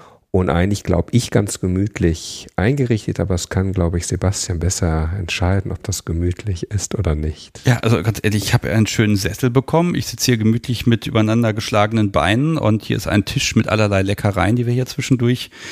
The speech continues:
Speaker 2: auch mal naschen können. Also ich fühl mich, na, wie zu Hause vielleicht nicht, aber ich fühl mich hier gerade wohl und, äh, die Couch ist auch, äh, was ist das, so eine Art Minzgrün vielleicht, würde ich sagen. Das ist bestimmt kein Zufall. Ah,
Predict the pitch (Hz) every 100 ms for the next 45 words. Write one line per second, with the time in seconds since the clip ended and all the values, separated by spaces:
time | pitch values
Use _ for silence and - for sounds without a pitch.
0 | - - - 113 113 113 110 - 139 -
1 | 127 131 - - - _ _ _ - 117
2 | 110 - 104 - 139 156 - - _ _
3 | - 127 127 - 147 - 127 170 247 240
4 | - 165 156 147 - 104 - - 127 139
5 | 170 156 139 135 110 98 107 107 131 156
6 | 185 - 120 127 - - - - - 113
7 | 123 117 117 139 - 104 - 117 120 -
8 | - - - 107 101 107 - 98 - 104
9 | 104 80 85 - 110 113 165 - - -
10 | 123 143 185 214 - 170 170 170 196 175
11 | 151 160 151 160 160 - - - - -
12 | - 151 - 139 - 151 - 147 147 147
13 | - - _ _ _ _ - -